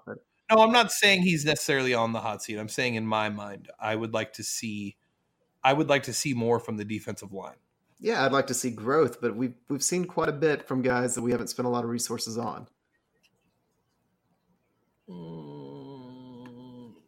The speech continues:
Speaker 2: I guess. I don't know. I, I,
Speaker 1: I just,
Speaker 2: I,
Speaker 1: I mean,
Speaker 2: I
Speaker 1: just put it in comparatively. Like, these are all six-round picks and undrafted free agents.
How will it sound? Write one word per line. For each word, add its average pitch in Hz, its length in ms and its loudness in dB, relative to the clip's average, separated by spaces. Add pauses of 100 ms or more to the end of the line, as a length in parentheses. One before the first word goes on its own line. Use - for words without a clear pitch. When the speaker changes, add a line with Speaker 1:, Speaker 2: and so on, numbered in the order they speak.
(240)
Speaker 2:
I 123 100 -12
guess. 87 480 -12
I 113 80 -2
don't 107 140 -4
know. 98 160 -6
I, 104 80 -2
I, 117 320 -4 (140)
Speaker 1:
I 156 60 -2
just, 180 300 0
Speaker 2:
I, - 60 4
Speaker 1:
I 185 80 6
mean, 202 120 8
Speaker 2:
I 196 40 8
Speaker 1:
just 214 300 2
put 226 140 8
it 214 80 10
in 190 80 4
comparatively. 156 500 2
Like, 135 200 0
these 165 140 2
are 165 140 8
all 151 560 4
six-round 151 540 0
picks 151 320 2
and 123 280 0
undrafted 131 500 0
free 135 180 0
agents. - 600 -4